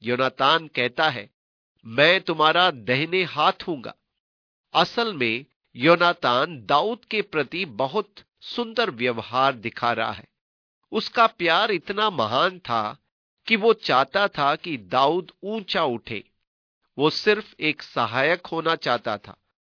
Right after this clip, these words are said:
दाऊद के दाहिने हाथ का आदमी। वो दाऊद के लिए राजगद्दी छोड़ने की इच्छा रखता था।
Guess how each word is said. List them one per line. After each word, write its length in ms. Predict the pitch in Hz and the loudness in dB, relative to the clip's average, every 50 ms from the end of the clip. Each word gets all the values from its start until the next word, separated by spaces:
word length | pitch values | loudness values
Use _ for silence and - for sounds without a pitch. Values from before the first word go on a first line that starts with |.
| _ _ _ _ _ _ _ _ 110 | _ _ _ _ _ _ _ _ -20
दाऊद 540 | 104 92 151 151 160 185 202 220 214 - | -6 0 4 4 6 6 4 2 -2 -4
के 200 | - - 208 190 | -4 -2 0 0
दाहिने 520 | 147 113 95 135 135 147 165 170 185 202 185 | 0 0 -2 0 0 0 0 0 0 0 0
हाथ 260 | 139 123 123 131 143 | 0 0 0 0 0
का 200 | - _ - 156 | -2 _ -2 0
आदमी। 520 | 135 120 117 123 127 113 117 110 107 107 - _ _ _ _ _ _ _ _ _ _ _ _ _ _ _ | 2 2 2 2 0 -2 -6 -12 -12 -12 -14 _ _ _ _ _ _ _ _ _ _ _ _ _ _ _
वो 160 | 139 147 180 170 | 2 4 4 4
दाऊद 520 | 127 98 147 143 143 151 190 220 226 - | 2 2 2 2 4 4 2 0 -4 -4
के 160 | - - 185 | -4 -2 -2
लिए 320 | 160 143 139 156 180 196 190 | 0 0 0 0 2 0 0
राजगद्दी 840 | 127 110 123 135 147 165 151 127 113 98 131 135 120 120 165 180 190 | 0 0 0 2 2 0 0 -4 -6 -4 -4 -4 -4 -4 -6 -6 -6
छोड़ने 560 | - - - - 131 131 131 131 151 175 175 | -8 -8 -6 -2 -2 -2 -2 -2 -2 -2 -2
की 160 | 170 - 165 151 151 | -2 -4 -8 -8 -8
इच्छा 340 | 147 - - - - 190 170 | -10 -8 -6 -4 -2 -2 -2
रखता 380 | 127 104 - _ - 113 113 | -4 -6 -8 _ -8 -8 -8
था। 220 | - - - - | -8 -12 -18 -20